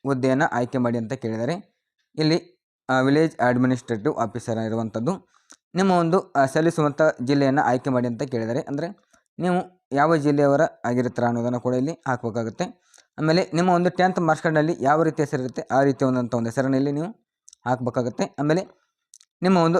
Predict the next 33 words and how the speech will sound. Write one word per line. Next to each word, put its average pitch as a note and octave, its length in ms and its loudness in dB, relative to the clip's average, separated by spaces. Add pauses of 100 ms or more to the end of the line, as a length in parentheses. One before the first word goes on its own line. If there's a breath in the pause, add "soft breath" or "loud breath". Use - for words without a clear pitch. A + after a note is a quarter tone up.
(140)
ತಾಯಿ D#3+ 240 4
ಹೆಸರನ್ನು C#3 400 0
ಕೂಡ C3+ 160 -2
ಇಲ್ಲಿ C#3 200 0 (260)
ಹಾಕಬೇಕಾಗುತ್ತೆ. A#2 640 -6 (800)
ಇನ್ನು B2+ 140 2 (220)
ತಂದೆ D#3 240 2
ಹೆಸರನ್ನು C#3 360 0
ಕೂಡ D3+ 200 0
ಹಾಕಬೇಕಾಗುತ್ತೆ. B2+ 640 -4 (600)
ನೆಕ್ಸ್ಟ್ D#3+ 320 -2
ಜೆಂಡರ್ C#3 320 0
ಅಂದರೆ C#3+ 260 -2
ನಿಮ್ಮ C#3+ 160 0
ಒಂದು D#3 180 -2 (280)
ಲಿಂಗ C#3+ 300 -2
ಏನಪ್ಪ C3+ 300 -2
ಅಂತಂದರೆ C#3 260 -2
ಹಾಕಬೇಕಾಗುತ್ತೆ. A#2+ 560 -4 (460)
ಮೇಲ E3+ 300 4
ಅಥವಾ D#3 260 0 (120)
ಫಿಮೇಲ್ C3 340 0
ಅನ್ನೋದನ್ನು C3 280 0
ಇಲ್ಲಿ C#3+ 180 -4 (1000)
ಟಿಕ್ C3+ 180 0
ಬ-, A2+ 180 -6
ಚೆಕ್ A#2 220 -4
ಬಾಕ್ಸ್ C3 260 -4
ಮಾಡಬೇಕಾಗುತ್ತೆ. A#2+ 600 -2 (1160)
ಇನ್ನು G#3 200 4
ಮೀಸಲಾತಿ F3+ 480 2
ವರ್ಗ D#3+ 200 4
ಅಂತಂದರೆ D3+ 320 0